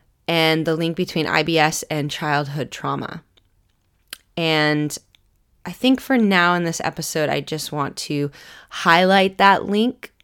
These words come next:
and then, uh, potentially there'll be an opportunity to go deeper into some of that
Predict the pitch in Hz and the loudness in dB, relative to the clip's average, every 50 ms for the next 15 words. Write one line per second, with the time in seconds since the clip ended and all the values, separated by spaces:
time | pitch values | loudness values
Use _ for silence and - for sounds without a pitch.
0 | _ _ _ _ _ _ _ _ - 170 170 170 165 147 - - 165 165 165 165 | _ _ _ _ _ _ _ _ -2 0 0 0 -2 -4 -2 0 0 2 2 2
1 | 160 160 160 160 160 147 - - _ _ _ _ _ _ _ _ _ _ _ - | 0 0 -2 -2 -4 -6 -8 -10 _ _ _ _ _ _ _ _ _ _ _ -8
2 | 170 156 151 147 - _ _ - 175 147 - - 165 170 147 - - 170 165 160 | -6 -6 -6 -6 -8 _ _ -8 -8 -8 -4 -6 -4 -4 -4 -4 -2 -2 -2 -2
3 | 151 156 151 143 - 151 147 - - - 151 - - 139 - - 160 143 143 143 | -2 -4 -4 -2 -2 -4 -4 -4 -4 -6 -6 -6 -8 -12 -8 -6 -4 -2 -2 -2
4 | 143 127 135 135 - 139 143 135 135 127 - _ - 147 147 139 - 147 147 - | -4 -6 -8 -8 -6 -4 -4 -4 -4 -6 -12 _ -10 -10 -10 -8 -6 -6 -6 -6
5 | - 135 135 139 139 - 143 - - 147 143 135 131 131 135 147 - 135 - - | -6 -6 -6 -6 -8 -8 -8 -8 -6 -6 -4 -4 -6 -6 -6 -6 -4 -4 -4 -4
6 | - | -6